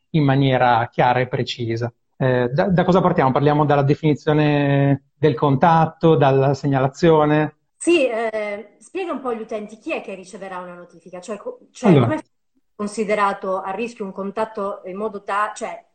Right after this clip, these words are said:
Speaker 2: a quale vicinanza, per quanto tempo, cosa si sa al momento su queste cose, almeno?
Speaker 1: Allora,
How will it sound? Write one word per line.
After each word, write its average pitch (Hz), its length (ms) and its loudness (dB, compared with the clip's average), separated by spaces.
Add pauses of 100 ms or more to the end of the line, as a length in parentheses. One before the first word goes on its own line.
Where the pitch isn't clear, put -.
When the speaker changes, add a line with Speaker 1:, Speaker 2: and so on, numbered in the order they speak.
(120)
Speaker 2:
a - 100 -14
quale 233 220 0
vicinanza, 208 680 -6
per - 160 -14
quanto 208 300 -8
tempo, 202 760 -6
cosa 277 220 -4
si 233 80 -6
sa 294 140 -2
al 262 80 0
momento 269 360 -2
su - 140 -14
queste 208 260 -8
cose, 170 460 -6 (220)
almeno? 165 560 -12
Speaker 1:
Allora, 127 460 4